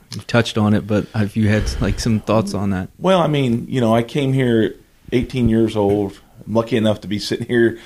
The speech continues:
Speaker 2: now at forty-four. I mean, it obviously is a big part of my life. It's been great. Um, I've met my closest friends here. I met my wife here.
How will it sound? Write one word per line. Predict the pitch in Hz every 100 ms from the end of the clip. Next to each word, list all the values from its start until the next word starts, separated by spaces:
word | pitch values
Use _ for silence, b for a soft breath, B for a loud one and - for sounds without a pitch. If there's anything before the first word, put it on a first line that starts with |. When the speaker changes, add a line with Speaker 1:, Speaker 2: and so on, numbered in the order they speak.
| B -
Speaker 2:
now | 120 117
at | 113
forty-four. | - 131 123 117 120 107 107 113 127
I | 127
mean, | 131 120 B B
it | - 151
obviously | 143 135 123 127
is | 113
a | 98
big | 110 -
part | 107 101
of |
my | 95
life. | 95 82 80 - _ _ -
It's | 113
been | - 120 107
great. | 104 107 104 - 104
Um, | 98 95 90 b b -
I've | 123 113
met | 120 113 - -
my | 101
closest | 101 123 131 120 113
friends | 123 127 127
here. | 120
I |
met | 104 107
my | 98
wife | 90 113 131
here. | 135 127 131